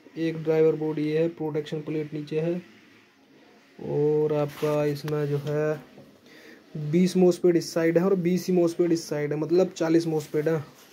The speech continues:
proper चालीस पूरे। जैसे कि एक, दो,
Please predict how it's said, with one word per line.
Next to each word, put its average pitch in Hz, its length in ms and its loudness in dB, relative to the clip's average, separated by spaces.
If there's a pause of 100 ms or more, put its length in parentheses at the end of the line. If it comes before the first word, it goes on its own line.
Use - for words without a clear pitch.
(160)
proper 156 300 2
चालीस 151 340 -4
पूरे। 147 280 -6 (600)
जैसे 156 320 4
कि 175 100 2 (1300)
एक, 165 360 4
दो, 160 400 4